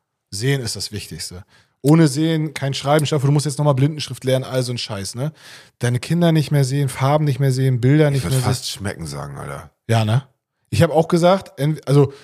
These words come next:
Speaker 2: Also
Speaker 1: also
Speaker 2: hören und fühlen
Speaker 1: hören und fühlen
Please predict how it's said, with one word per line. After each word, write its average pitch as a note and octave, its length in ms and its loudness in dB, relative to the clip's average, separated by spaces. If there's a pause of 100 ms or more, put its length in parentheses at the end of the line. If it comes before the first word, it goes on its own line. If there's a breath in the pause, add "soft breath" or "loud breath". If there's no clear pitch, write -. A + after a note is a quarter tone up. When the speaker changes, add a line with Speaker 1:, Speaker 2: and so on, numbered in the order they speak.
(560 loud breath)
Speaker 2:
Also G#2 180 -2
Speaker 1:
also C#3+ 160 4
Speaker 2:
hören D3 320 2
und A2+ 140 -6
fühlen C3+ 560 2
Speaker 1:
hören D#3 240 4
und C#3+ 80 0
fühlen C#3 400 0